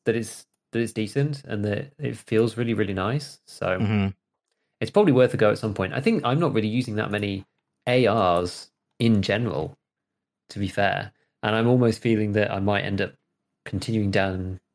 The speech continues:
Speaker 1: the D M R E sort of path. I'm looking at going back to the S R. I'm gonna,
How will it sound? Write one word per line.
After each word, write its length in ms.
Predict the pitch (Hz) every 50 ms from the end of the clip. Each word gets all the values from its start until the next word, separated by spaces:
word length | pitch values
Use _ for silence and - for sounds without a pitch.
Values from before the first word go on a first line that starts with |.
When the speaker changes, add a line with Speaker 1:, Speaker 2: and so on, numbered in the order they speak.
| _ -
Speaker 1:
the 60 | - - - -
D 100 | 101 98
M 100 | 95 95
R 180 | 92 92 95 95
E 80 | 92
sort 260 | 95 - - 95 98 -
of 100 | - -
path. 280 | - 95 90 - - _ -
I'm 260 | 104 95 92 98 101 _ -
looking 280 | 131 165 160 - 180 160
at 160 | - 147 139
going 260 | - 165 160 156 151
back 220 | 151 151 139 -
to 80 | - 143
the 100 | 143 139
S 200 | 139 135 - -
R. 300 | 127 127 135 143 147 143 139 - _ _ _ _ _ -
I'm 100 | 123 113
gonna, 160 | 113 113 113